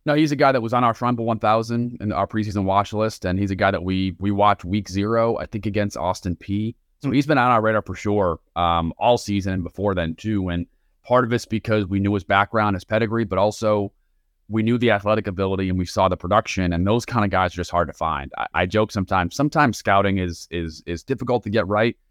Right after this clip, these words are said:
Speaker 1: Sometimes it's pretty easy to kinda not screw up too much. It's like, hey, that guy is tall, long, productive, and has freaky athleticism. I don't know where he's gonna get drafted, but he's gonna go somewhere. I think that's what B J Thompson was. But I think the most impressive thing that hopefully Chiefs fans can appreciate, something N F L scouts and myself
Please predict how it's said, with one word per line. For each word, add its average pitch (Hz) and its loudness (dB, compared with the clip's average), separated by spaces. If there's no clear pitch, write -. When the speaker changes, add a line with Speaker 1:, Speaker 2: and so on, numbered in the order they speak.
Speaker 1:
Sometimes 151 0
it's 107 -8
pretty 120 0
easy 113 0
to 98 -4
kinda 101 0
not 98 0
screw 101 -2
up 92 -2
too 120 -4
much. 117 0
It's 104 -8
like, 101 -4
hey, 113 -2
that 120 0
guy 143 4
is 113 -2
tall, 110 0
long, 107 0
productive, 101 0
and 87 -4
has 92 2
freaky 107 -2
athleticism. 107 0
I - -12
don't 165 4
know 147 4
where 135 4
he's 117 -2
gonna 120 -2
get 107 -2
drafted, 113 2
but 120 -2
he's 107 0
gonna 120 0
go 101 0
somewhere. 82 -2
I 90 -2
think 113 2
that's 110 -2
what 95 -8
B 104 0
J 92 -2
Thompson 85 -2
was. 87 2
But - -4
I 107 2
think 123 2
the 110 0
most 104 0
impressive 107 0
thing 90 0
that 85 -4
hopefully 95 -2
Chiefs 98 -8
fans 87 -2
can 113 -2
appreciate, 107 -2
something 104 -2
N 104 2
F 98 -2
L 101 2
scouts - 0
and 92 -4
myself 101 2